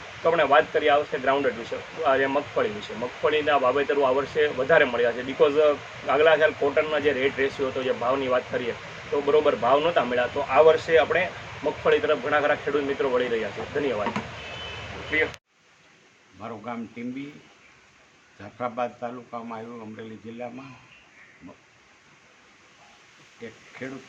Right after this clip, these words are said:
Speaker 2: તરીકે ભારતીય કિસાન સંઘમાં પણ સેવા આપું છું અને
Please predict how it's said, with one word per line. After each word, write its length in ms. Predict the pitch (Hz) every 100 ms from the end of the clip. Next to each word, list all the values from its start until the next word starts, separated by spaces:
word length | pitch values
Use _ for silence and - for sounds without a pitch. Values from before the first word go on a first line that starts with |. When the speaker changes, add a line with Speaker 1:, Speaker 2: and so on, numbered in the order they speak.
| -
Speaker 2:
તરીકે 460 | 117 110 110 107 113 - - - - - - - - -
ભારતીય 300 | 98 - 113
કિસાન 360 | 113 107 113 101
સંઘમાં 440 | 107 110 117 117
પણ 120 | 120 113
સેવા 360 | - 113 113
આપું 300 | 110 - 120
છું 200 | - 120 117 - - - - - - - - - - - -
અને 580 | 233 113 220 110 110